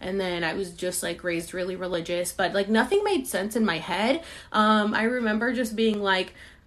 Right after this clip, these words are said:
uh, my mom would present God in a certain way, which was, like, an angry God, a vengeful God.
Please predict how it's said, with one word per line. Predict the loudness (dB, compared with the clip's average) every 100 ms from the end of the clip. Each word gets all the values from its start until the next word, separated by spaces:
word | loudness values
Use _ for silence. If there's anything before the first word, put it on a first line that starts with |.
| -2
uh, | 2 4
my | 6 6
mom | 6 6
would | 4 2
present | 2 0 2 0 -2
God | 0 0
in | 0
a | -2
certain | -6 -4 -4
way, | -2 -2 -2
which | -4 -6
was, | -6
like, | -6
an | -8 -4
angry | 0 0 2 0
God, | 0 2 2
a | 0
vengeful | -2 -6 -6 -6
God. | -4 -4 -2 -4